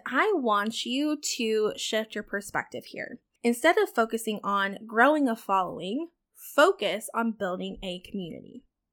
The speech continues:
A community consists of people you actually talk to and engage with. The entire purpose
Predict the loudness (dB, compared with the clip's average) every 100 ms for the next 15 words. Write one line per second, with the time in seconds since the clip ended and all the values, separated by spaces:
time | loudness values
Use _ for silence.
0 | _ -6 0 2 4 2 2 0 -4 -6
1 | 0 0 2 0 0 0 -4 -6 -2 0
2 | 4 4 2 -2 -4 -4 -4 -4 -6 -6
3 | -6 -2 -2 -4 -8 -2 0 0 -2 -8
4 | -20 _ 0 4 4 2 0 0 0 -2
5 | -6 -8 -8 -10 -18 _ _ _ -4 2
6 | 4 4 2 -2 0 0 0 -2 -4 0
7 | 4 4 4 0 0